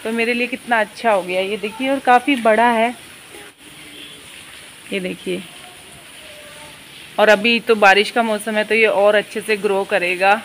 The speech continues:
तो ये चीज़ बहुत अच्छी हो गई है, मैंने सोचा आपके साथ share करती हूँ। आइए गाइस, करते हैं काम। मेरी टंकी भर गई है, टंकी मतलब Guys, आप ना ignore करना, मैं उल्टा उल्टा बोलूँ तो।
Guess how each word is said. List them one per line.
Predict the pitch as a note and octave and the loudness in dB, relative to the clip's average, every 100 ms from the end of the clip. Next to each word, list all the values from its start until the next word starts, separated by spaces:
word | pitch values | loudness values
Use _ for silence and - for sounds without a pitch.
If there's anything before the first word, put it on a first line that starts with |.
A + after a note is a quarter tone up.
| - - - | -10 -16 -10
तो | |
ये | A#3 G#3+ A#3 | -10 -8 -10
चीज़ | A#3+ A#3 G3+ | -8 -10 -6
बहुत | G3+ G3 G3 | -4 -4 -6
अच्छी | F#3 - G#3 | -10 -8 -8
हो | F#3+ | -6
गई | F#3+ | -6
है, | G3 | -6
मैंने | F#3+ F3+ | -6 -8
सोचा | F3+ E3+ - D#3+ | -10 -6 -2 -2
आपके | E3+ - | -4 -10
साथ | - E3+ | -4 -4
share | - E3+ E3 E3 | -4 -8 -8 -6
करती | E3 D3+ - | -8 -8 -8
हूँ। | G3 | -2
आइए | F#3+ F#3 F3+ E3 - | -2 -2 -6 -10 -2
गाइस, | E3+ E3 F#3 - | -2 0 -4 -4
करते | F#3 E3 - A3 | -2 -2 0 0
हैं | G#3+ G#3+ - | 0 -4 2
काम। | C#4+ C#4+ B3 B3+ B3+ B3+ B3+ - - - - - - - - - - - - - - - - - - - - - - - - - | 4 4 2 2 0 -2 -4 -8 -20 -20 -20 -20 -20 -20 -20 -20 -20 -20 -20 -20 -20 -20 -20 -20 -20 -20 -20 -20 -20 -20 -20 -10
मेरी | A3 A3+ | -6 -6
टंकी | G#3+ F#3+ F#3 G#3 | -4 -8 -10 -8
भर | G3 G#3+ | -4 -2
गई | F3 F#3+ G3 | -2 -2 -2
है, | A#3 A#3 - - - - - - - - - - - - | -4 -4 -10 -18 -18 -20 -20 -20 -20 -20 -18 -20 -8 -2
टंकी | B3 G#3 G#3+ - C#4+ | 2 2 4 4 6
मतलब | C#4+ B3 C#4+ C#4+ - - - - - - - - - - - - - - - - - | 6 6 4 4 -8 -20 -20 -20 -20 -20 -18 -18 -18 -20 -20 -20 -20 -20 -20 -16 0
Guys, | A3 A#3 C4 | 6 6 8
आप | C4+ B3 B3+ | 8 6 6
ना | C4+ | 4
ignore | C4 A#3 A3 A3+ B3 | 6 4 4 4 2
करना, | G#3 G3 | 0 0
मैं | A3+ A#3+ | 0 0
उल्टा | G3 F#3+ G#3+ | 0 4 4
उल्टा | G3 F#3 G3+ | 4 2 2
बोलूँ | F#3 E3+ F#3 | 2 0 -2
तो। | F#3 F3+ | -4 -6